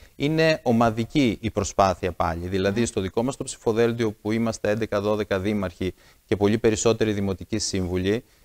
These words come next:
Speaker 1: ε, χρειάζεται μια ομαδική προσπάθεια, δηλαδή χρειάζεται μια συνεργασία με κάποιους άλλους δήμους για να πετύχουμε. Δεν διεκδικούμε να πάρουμε κάτι από τους άλλους τους δήμους. Στον καθένα ό,τι του αναλογεί και το, ό,τι του αντιστοιχεί.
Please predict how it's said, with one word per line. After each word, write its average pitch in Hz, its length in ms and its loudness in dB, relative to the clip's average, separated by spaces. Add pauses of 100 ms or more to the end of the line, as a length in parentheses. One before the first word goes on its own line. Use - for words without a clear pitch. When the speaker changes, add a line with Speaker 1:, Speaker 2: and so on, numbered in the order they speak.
Speaker 1:
ε, 87 100 -10
χρειάζεται 143 580 2
μια 147 240 0
ομαδική 123 460 0
προσπάθεια, 110 880 0
δηλαδή 107 300 0
χρειάζεται 123 760 2 (220)
μια 127 360 4
συνεργασία 113 720 4
με 113 140 2
κάποιους - 360 2
άλλους 127 360 4
δήμους 110 500 2
για 107 200 -2
να 104 100 0
πετύχουμε. 98 600 0 (160)
Δεν 160 280 2
διεκδικούμε 135 640 0
να 110 120 4
πάρουμε 110 360 2
κάτι 98 320 0
από 95 100 -2
τους - 160 -6
άλλους 92 240 0
τους 92 180 -8
δήμους. 90 460 -6
Στον 160 220 -6
καθένα 156 500 2 (280)
ό,τι 135 280 0
του 131 140 0
αναλογεί 120 440 4
και - 140 -2
το, - 220 0
ό,τι 123 260 4
του 117 160 0
αντιστοιχεί. 101 600 -2